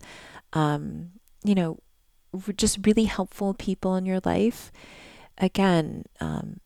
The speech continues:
make an appointment if you can, talk to them, connect. Let's keep connecting. Okay. The other thing that I talked about with the, the media issue is sleep, okay? If moms know something,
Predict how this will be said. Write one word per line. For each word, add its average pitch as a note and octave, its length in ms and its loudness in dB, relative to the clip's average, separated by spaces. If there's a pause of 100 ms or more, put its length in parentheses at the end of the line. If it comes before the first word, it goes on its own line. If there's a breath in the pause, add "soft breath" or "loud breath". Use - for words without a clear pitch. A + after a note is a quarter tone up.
make F3 340 0
an G#3+ 80 6
appointment F3+ 920 -2
if - 220 -2
you G3 80 -2
can, E3+ 540 -4
talk - 360 -4
to F#3+ 160 0
them, D#3+ 560 0
connect. - 720 -2
Let's D#3+ 420 0
keep - 460 -2
connecting. - 840 -4 (1800 loud breath)
Okay. - 440 0 (420 loud breath)
The F#3+ 100 8
other F#3+ 140 8
thing F#3 200 4
that E3 160 2
I D#3+ 80 2
talked - 260 -6
about D3+ 300 0
with D3+ 180 -4
the, D3 300 0 (160)
the D#3 100 -4
media G#3+ 400 2
issue F#3+ 480 0
is F3 180 4
sleep, - 720 -2 (180)
okay? - 520 -4 (500 loud breath)
If - 240 2
moms G#3 720 4
know G3+ 320 4
something, - 520 -2